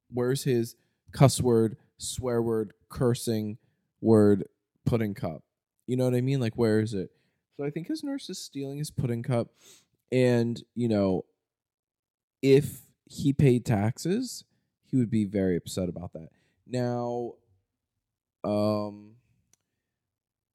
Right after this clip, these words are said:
does Jake have health insurance? No. But when I admitted him to the hospital, I said that he did.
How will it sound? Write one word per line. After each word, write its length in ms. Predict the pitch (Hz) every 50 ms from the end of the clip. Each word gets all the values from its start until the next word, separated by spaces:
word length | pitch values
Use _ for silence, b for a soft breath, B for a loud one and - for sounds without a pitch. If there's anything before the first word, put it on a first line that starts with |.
| _ _ _ _ _ _ _ _ _ _ _ _ _ _ _ _ _ _ _ _ _ - 131
does 360 | - 123 120 120 117 110 107
Jake 420 | 127 - - 117 113 113 120 -
have 220 | - 135 117 110 107
health 260 | 120 101 95 - -
insurance? 800 | 95 95 95 - - 80 69 65 65 _ - - - - - - _ _ _ _ _ _ _ _ _ _ _ _ _ _ _ _ _ _ _ _ _ _ _ _ _ _ 104
No. 580 | 107 107 104 101 90 73 57 50 50 - _ _ _ _ _ _ _ _ _ _ _ -
But 400 | 135 135 135 113 98 85 - - -
when 180 | 107 110 104
I 140 | 104 104 104
admitted 480 | 104 107 117 107 107 107 107 113 113 123
him 220 | 127 117 104 101
to 120 | - -
the 100 | 95 98
hospital, 600 | 98 - 110 120 127 - - - 101 98 92 80 73 95
I 60 | 98
said 240 | - - - 95 92
that 120 | 98 90
he 120 | - 98 95
did. 380 | 90 - 90 80 - 50 -